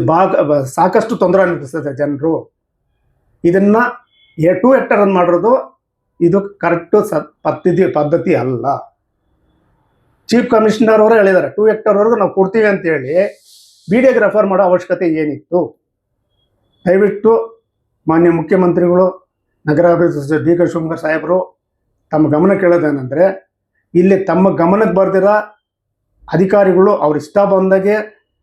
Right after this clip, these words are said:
ಏನೇನೋ ಕಾನೂನು ಸುತ್ತೋಲೆಗಳು ಮಾಡ್ತಾ ಇದ್ದಾರೆ. ದಯವಿಟ್ಟು ಇದ್ರ ಬಗ್ಗೆ ತನಿಖೆ ಮಾಡಿ, ಎಲ್ಲ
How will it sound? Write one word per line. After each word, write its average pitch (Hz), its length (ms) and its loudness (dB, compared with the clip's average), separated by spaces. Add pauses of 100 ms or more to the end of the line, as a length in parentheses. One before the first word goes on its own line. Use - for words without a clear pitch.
(300)
ಏನೇನೋ 196 380 2
ಕಾನೂನು 190 500 2
ಸುತ್ತೋಲೆಗಳು 180 520 0
ಮಾಡ್ತಾ 160 280 -4
ಇದ್ದಾರೆ. 151 280 -2 (260)
ದಯವಿಟ್ಟು 190 360 0
ಇದ್ರ 165 140 -2
ಬಗ್ಗೆ 160 240 -2
ತನಿಖೆ 175 380 -2
ಮಾಡಿ, 165 400 -2 (680)
ಎಲ್ಲ 160 220 2